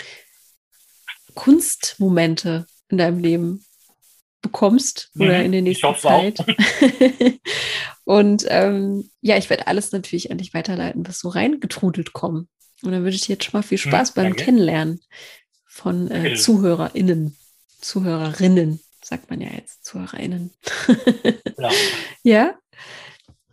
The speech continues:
Speaker 1: Dann
Speaker 2: Alles klar.
Speaker 1: hab noch einen wunderschönen Tag.
Speaker 2: Danke gleichfalls.
Speaker 1: Bis dann. Tschüss.
Speaker 2: Bis dann. Tschüss.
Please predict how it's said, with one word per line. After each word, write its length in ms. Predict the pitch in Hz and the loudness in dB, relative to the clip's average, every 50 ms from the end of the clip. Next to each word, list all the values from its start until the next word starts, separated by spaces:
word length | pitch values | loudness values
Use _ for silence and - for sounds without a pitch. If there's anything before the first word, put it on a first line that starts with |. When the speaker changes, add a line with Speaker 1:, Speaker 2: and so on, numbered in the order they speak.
| _ _ | _ _
Speaker 1:
Dann 300 | - 185 180 185 233 415 | 2 2 4 4 4 2
Speaker 2:
Alles 220 | - 113 143 - - | 2 0 -4 -6 -6
klar. 180 | - 254 196 - _ - | -6 -6 -6 -6 _ -4
Speaker 1:
hab 200 | 196 214 220 226 | 0 0 0 2
noch 120 | - 269 254 | 4 2 4
einen 180 | 233 226 226 | 4 2 4
wunderschönen 440 | 233 262 269 277 285 285 294 294 330 302 | 4 4 4 4 2 2 2 0 0 0
Tag. 360 | 254 233 214 220 226 254 - _ _ _ _ 277 247 - - - - - _ _ _ _ _ _ _ - | 0 0 0 0 -2 -6 -10 _ _ _ _ 2 2 2 0 -10 -16 -18 _ _ _ _ _ _ _ -10
Speaker 2:
Danke 200 | 127 131 175 180 | -10 -6 -6 0
gleichfalls. 500 | 170 196 214 214 - 143 131 135 - - | 2 2 2 4 2 2 2 0 -2 -6
Speaker 1:
Bis 100 | - - | -6 -4
dann. 140 | - 220 202 - _ - | -4 -4 -4 -6 _ -8
Tschüss. 420 | - - 294 294 294 330 - - - - - | 0 2 4 4 4 2 -4 -10 -18 -16 -8
Speaker 2:
Bis 160 | - 226 226 | -6 -6 0
dann. 220 | - 170 156 175 190 | 2 2 2 2 0
Tschüss. 260 | - - 185 226 | -4 -4 -4 -4